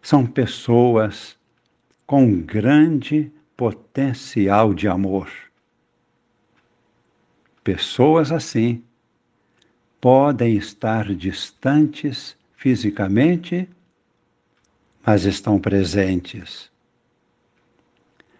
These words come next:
Mesmo à distância, elas influenciam em nossas decisões, em nossas vidas.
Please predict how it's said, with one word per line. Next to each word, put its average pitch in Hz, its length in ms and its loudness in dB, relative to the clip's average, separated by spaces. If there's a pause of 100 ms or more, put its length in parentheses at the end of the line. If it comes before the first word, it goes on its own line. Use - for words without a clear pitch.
(120)
Mesmo 165 920 2 (140)
à 107 100 -2
distância, 117 1160 -2 (1800)
elas 120 500 4
influenciam 156 1600 0 (560)
em 110 140 2
nossas 101 640 -2
decisões, 87 1160 -6 (920)
em 113 140 2
nossas 98 560 -2
vidas. 98 720 -4